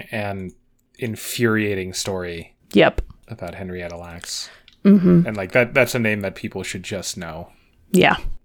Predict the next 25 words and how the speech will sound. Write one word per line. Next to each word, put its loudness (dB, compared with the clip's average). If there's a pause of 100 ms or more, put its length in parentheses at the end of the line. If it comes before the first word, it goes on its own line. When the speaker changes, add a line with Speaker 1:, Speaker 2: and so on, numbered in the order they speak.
(140)
Speaker 1:
I -6
don't -6
wanna -12
get -10
too -4
into -8
it, -10
'cause -8
we've 4
already 10
done 8
a 4
bunch 4
of -6
downers 0
today. 8
<laughs> 10
Speaker 2:
Yeah. 8 (1120)
<laughs> -16 (500)
Yes. 4 (160)
Yes, 8
we 10
Speaker 1:
Um, 8
Speaker 2:
sure 6
have. 2